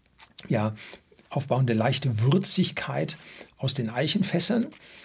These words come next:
und einer, ja, Zitrusfrüchten, die wahrscheinlich aus dem Brennereicharakter herstammen, die jetzt dieser,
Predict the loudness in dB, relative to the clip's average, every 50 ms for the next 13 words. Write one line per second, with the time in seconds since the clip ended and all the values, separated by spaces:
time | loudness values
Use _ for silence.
0 | -14 -8 -2 2 2 2 4 4 2 2 2 2 2 0 -2 -4 -10 -18 _ _
1 | _ _ _ _ _ _ _ _ -10 -6 -4 -2 -2 -2 -2 0 2 2 2 2
2 | 2 2 0 0 0 0 0 0 0 0 0 0 0 0 0 0 0 2 2 2
3 | 2 0 0 -2 -2 -2 0 0 0 0 0 0 -2 -2 -2 -2 -4 -4 -4 -6
4 | -4 -4 -4 -4 -2 -2 -2 -2 0 -2 0 0 0 0 2 0 0 -2 -4 -12
5 | -20 -20 -20 -20 -12 -4 0 2 4 4 4 4 2 2 2 2 2 2 2 2
6 | 2 0 -2